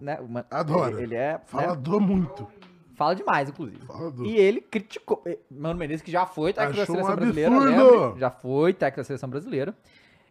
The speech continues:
Speaker 1: Ele, né, é, comentou sobre o fato do Diniz ser o
Speaker 2: Você dividir, né? O,
Speaker 1: Di-
Speaker 2: a, a, ser técnico.
Speaker 1: É, o Diniz ser escolhido. Ele falou o seguinte:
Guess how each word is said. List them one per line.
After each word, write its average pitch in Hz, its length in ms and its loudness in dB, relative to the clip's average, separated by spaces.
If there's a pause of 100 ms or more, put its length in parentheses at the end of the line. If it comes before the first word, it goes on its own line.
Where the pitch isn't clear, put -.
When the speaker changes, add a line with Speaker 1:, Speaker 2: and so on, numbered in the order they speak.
(120)
Speaker 1:
Ele, 196 460 4
né, 196 340 2
é, 175 800 2
comentou 233 500 -6 (320)
sobre 143 440 -6
o 170 80 -4
fato 120 360 -6
do 131 160 -8
Diniz 123 460 -12 (260)
ser 131 400 -8 (280)
o 123 680 -4 (1080)
Speaker 2:
Você 202 160 -10
dividir, 202 500 -4
né? 185 200 -12
O, 175 80 -6
Speaker 1:
Di- 165 120 -8
Speaker 2:
a, 156 380 -6
a, 123 60 -14
ser 160 180 -18
técnico. 175 440 -16
Speaker 1:
É, 269 120 -8
o 392 100 -4
Diniz 262 300 -4
ser 254 80 -8
escolhido. 160 240 -4
Ele 139 60 -12
falou 202 100 0
o - 40 -6
seguinte: 127 240 -10